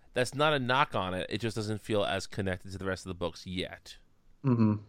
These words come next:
Speaker 1: Nor may
Speaker 2: It
Speaker 1: it
Speaker 2: fe-,
Speaker 1: ever.
Speaker 2: it feels like, it feels like a Sandman universe holdover almost.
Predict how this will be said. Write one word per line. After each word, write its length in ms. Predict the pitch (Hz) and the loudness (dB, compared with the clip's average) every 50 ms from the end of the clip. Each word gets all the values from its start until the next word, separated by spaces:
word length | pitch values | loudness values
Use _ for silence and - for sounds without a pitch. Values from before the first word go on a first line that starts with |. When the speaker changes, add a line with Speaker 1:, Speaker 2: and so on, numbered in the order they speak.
| _ _ _ _ - - | _ _ _ _ -12 -2
Speaker 1:
Nor 320 | 127 143 156 160 151 147 | 2 6 8 8 8 8
may 140 | 143 139 139 | 6 10 12
Speaker 2:
It 80 | 151 123 | 12 12
Speaker 1:
it 60 | 113 110 | 12 8
Speaker 2:
fe-, 80 | 185 | 8
Speaker 1:
ever. 100 | 202 185 | 8 8
Speaker 2:
it 80 | 180 - | 6 8
feels 340 | - 202 208 202 185 143 180 | 12 12 12 12 12 12 10
like, 140 | 180 - 175 185 | 8 8 6 -2
it 80 | 175 156 | -4 -4
feels 320 | - - 233 233 208 165 | 2 8 8 8 8 8
like 120 | 175 160 156 | 4 2 2
a 60 | 147 | 2
Sandman 540 | 143 - - 156 147 147 147 147 139 131 127 | 2 6 6 8 8 10 8 8 8 6 6
universe 520 | 131 135 135 135 123 117 113 107 - - | 4 4 6 6 8 8 6 6 4 4
holdover 600 | - 123 120 120 113 110 101 98 95 98 98 101 | 8 8 8 10 10 8 8 8 8 6 6 6
almost. 600 | 104 104 117 117 - - - - - - - - | 6 4 2 2 2 2 2 0 -2 -8 -10 -12